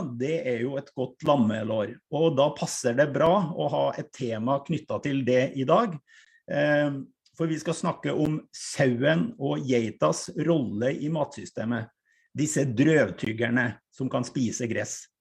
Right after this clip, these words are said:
Det kan jo ikke vi gjøre. Eh, vi spør rett og slett om sauen og geita har en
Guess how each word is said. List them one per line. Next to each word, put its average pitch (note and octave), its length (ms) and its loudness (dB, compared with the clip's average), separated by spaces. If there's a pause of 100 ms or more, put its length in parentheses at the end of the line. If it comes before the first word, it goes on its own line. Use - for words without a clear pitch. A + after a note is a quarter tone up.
(240)
Det B2 120 -2
kan A#2 160 4
jo A2 120 2
ikke B2 140 2
vi A#2 160 2
gjøre. A2 260 2 (680)
Eh, C#3+ 320 4
vi F3 120 6
spør F#3 240 4
rett F3 160 0
og F3 80 0
slett D#3+ 240 0
om F3+ 140 2 (220)
sauen D3 580 0
og D#3 180 -2
geita B2+ 320 -2
har D3 200 -4
en D#3+ 100 -4